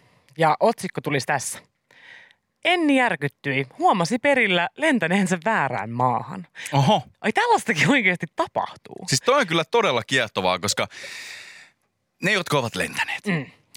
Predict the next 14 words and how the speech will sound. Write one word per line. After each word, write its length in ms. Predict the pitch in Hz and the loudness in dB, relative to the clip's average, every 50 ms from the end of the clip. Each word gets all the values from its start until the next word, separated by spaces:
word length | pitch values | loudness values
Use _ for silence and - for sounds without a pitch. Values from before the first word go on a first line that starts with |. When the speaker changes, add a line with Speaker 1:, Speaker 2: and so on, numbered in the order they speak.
| - - | -12 -4
Speaker 2:
tietävät, 360 | - 180 202 190 175 160 147 143 | -2 0 0 0 0 0 0 -2
että 300 | 139 - - 143 123 - _ _ _ - | -2 -2 -2 -2 -2 -4 _ _ _ -6
se 220 | - - 135 127 117 - - - _ _ | -4 -2 0 0 -2 -4 -10 -18 _ _
terminaalikokemus 1120 | - 190 208 190 196 160 135 117 107 104 101 98 - - 107 - - 90 80 78 78 - - - | -6 -4 -2 -2 -2 0 0 0 0 0 0 0 -2 -2 -4 -2 -2 -4 -4 -4 -6 -6 -4 -2
on 160 | 110 104 98 | 0 0 0
sellainen, 500 | - 113 98 87 80 71 71 71 71 - - _ _ _ _ _ _ _ _ _ _ _ - - | 0 -2 -2 -2 -4 -6 -6 -8 -10 -12 -16 _ _ _ _ _ _ _ _ _ _ _ -6 -6
että 180 | 120 - - - - | -6 -6 -8 -6 -4
siinä 260 | - - 185 175 185 | -2 0 0 0 0
on 80 | 190 202 | 2 2
aika 240 | 220 226 - 202 180 | 0 0 0 0 0
vaikeeta 480 | 214 254 247 226 - - 123 120 123 - | 2 2 2 0 0 -2 -2 0 -2 -2
päästä 400 | _ 175 175 147 131 - 107 95 | _ 0 0 0 -2 -2 -2 -2
sinne 280 | - - 131 120 117 - _ _ | 0 0 0 0 0 -2 _ _
koneeseen 800 | - 175 165 135 107 92 90 87 - 117 113 107 107 107 113 | 0 0 2 2 2 0 0 0 0 0 2 2 0 -2 -4